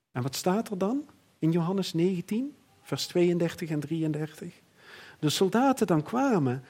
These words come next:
en braken wel de benen van de eerste en van de ander die met hem gekruisigd was. Maar toen zij bij Jezus kwamen en zagen dat hij al gestorven was, braken ze zijn benen niet.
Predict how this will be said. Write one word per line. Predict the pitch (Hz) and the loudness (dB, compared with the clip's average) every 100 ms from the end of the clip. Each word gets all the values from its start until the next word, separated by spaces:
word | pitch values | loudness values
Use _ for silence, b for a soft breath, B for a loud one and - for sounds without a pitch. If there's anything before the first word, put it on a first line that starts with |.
| B B | B B
en | 156 165 | 2 4
braken | 165 214 247 247 220 | 2 4 4 2 0
wel | 214 208 | 2 2
de | 156 | 0
benen | 139 226 233 196 | 2 2 4 2
van | 156 | 2
de | 127 - | 0 0
eerste | 208 277 - - 139 | 0 2 0 0 0
en | 151 | 0
van | 165 175 | 2 2
de | - | 2
ander | 214 311 233 | 2 2 2
die | 156 | 2
met | 123 117 | 2 2
hem | 127 113 | 0 -2
gekruisigd | 120 - 120 - 123 | -4 -2 -2 -2 -6
was. | 120 135 | -6 -2
Maar | 156 | -4
toen | 156 233 | 0 2
zij | 208 | 2
bij | 160 156 | 4 2
Jezus | 170 269 302 247 175 - | 6 6 6 4 -2 -2
kwamen | - 117 110 107 B B B | -2 0 -2 -6 B B B
en | 127 131 | -2 2
zagen | 190 233 208 | 4 2 2
dat | 185 180 | 0 0
hij | 180 | 0
al | 165 | 0
gestorven | 151 - 240 247 156 | -2 -4 -2 -2 -2
was, | 143 143 | -4 -4
braken | 135 185 180 175 | -2 -2 -2 -6
ze | 160 | -6
zijn | 165 165 | -6 -4
benen | 170 139 120 | -4 -4 -6
niet. | 117 - | -10 -16